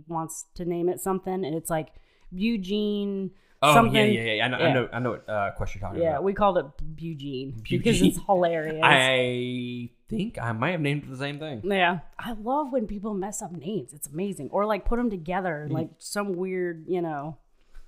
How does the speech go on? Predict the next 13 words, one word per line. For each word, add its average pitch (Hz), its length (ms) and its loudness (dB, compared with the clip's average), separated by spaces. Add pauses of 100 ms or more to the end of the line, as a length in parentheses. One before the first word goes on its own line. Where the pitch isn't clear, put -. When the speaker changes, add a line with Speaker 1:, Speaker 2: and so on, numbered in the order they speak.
(280)
Speaker 1:
Yep. - 460 -2
Speaker 2:
<laughs> - 120 -20
Speaker 1:
It's 170 220 -8
amazing. 156 380 -6
Like 185 180 -4
Costa. 208 460 -10 (680)
Speaker 2:
Mm-hmm. 123 280 -8 (180)
Speaker 1:
Like 175 100 -16
Speaker 2:
Costa. 120 160 -10 (140)
Speaker 1:
Costa. 117 120 -14 (220)
Speaker 2:
Costa. 101 300 -10
Speaker 1:
Mm-hmm. - 580 -20
Costa. 175 320 -20